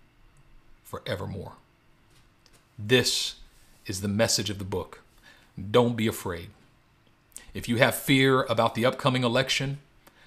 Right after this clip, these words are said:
don't be afraid. God's end time clock is already set. His plan is already in motion. Nothing that happens in this election can change it.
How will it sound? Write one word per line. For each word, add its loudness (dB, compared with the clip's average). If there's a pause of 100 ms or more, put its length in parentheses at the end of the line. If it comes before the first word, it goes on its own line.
(300)
don't 4
be -4
afraid. -6 (720)
God's 6
end 2
time 0
clock 2
is 0
already 2
set. 4
His -2
plan 0
is -2
already 2
in -2
motion. 2 (320)
Nothing 2
that 0
happens 2
in 0
this -2
election -2
can -4
change -6
it. -14